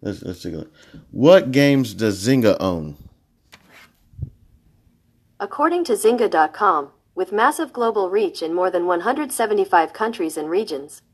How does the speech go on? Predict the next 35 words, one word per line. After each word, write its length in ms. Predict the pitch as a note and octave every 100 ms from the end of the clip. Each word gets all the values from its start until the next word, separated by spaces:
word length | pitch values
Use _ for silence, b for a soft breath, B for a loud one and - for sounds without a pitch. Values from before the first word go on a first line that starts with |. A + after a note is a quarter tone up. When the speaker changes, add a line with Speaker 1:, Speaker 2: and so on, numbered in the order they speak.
| -
Speaker 2:
Zynga 360 | - C#4 C4+ F#3
has 160 | F3 E3+
a 40 |
diverse 440 | F3 G3 B3+ C#4+
portfolio 680 | - G3+ G3 A#3+ B3+ E3+ D3
of 140 | C#3+ -
popular 400 | A3+ B3 B3 G3
game 260 | F#3+ G3
franchises 680 | - G#3 A3+ E3+ C#3+ C#3 C#3
that 160 | E3+ F3+
have 100 | E3
been 160 | F3+
downloaded 500 | F#3 A#3 B3+ F#3 E3
more 200 | F3 G3
than 180 | F#3+ E3+
four 240 | - C#4
billion 340 | C4+ C4 A3+ F#3
times 380 | A3 A3+ D#3 D#3+
on 160 | D#3+
mobile, 300 | F#3 A3+ F3
including 420 | G#3 G#3 A3 F#3
C 180 | E3+ G#3
S 160 | F#3+ F#3+
R 160 | E3+
Racing, 440 | E3 G3+ A3 D3+ C#3+ _ -
Empires 520 | B3+ C4+ A#3 G3 F3
and 120 | D#3+
Puzzles, 520 | - A3+ E3+ C#3 - _ _
Farmville, 640 | A3 A#3+ B3 F3+ C#3+ C#3 _ _
Golf 300 | - A3+ B3+
Rival, 480 | A3 D#3+ D3+ C#3 _ _
Hair 260 | - B3+ C#4+
Challenge, 580 | A#3 E3 D3+ C#3+ - _ _
Harry 260 | - B3+ B3
Potter, 460 | - G#3+ F3+ C#3